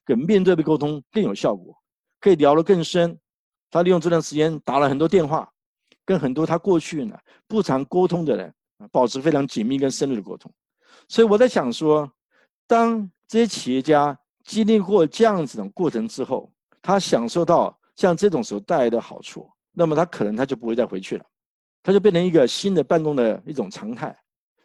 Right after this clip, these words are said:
消费者也是一样的，平常不用外卖的，可能现在逼逼的用外卖了。平常我们不习惯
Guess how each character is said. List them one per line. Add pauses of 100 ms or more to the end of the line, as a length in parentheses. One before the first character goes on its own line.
消
费
者
也
是
一
样
的， (600)
平
常
不
用
外
卖
的， (600)
可
能
现
在
逼
逼
的
用
外
卖
了。 (960)
平
常 (260)
我
们 (280)
不
习
惯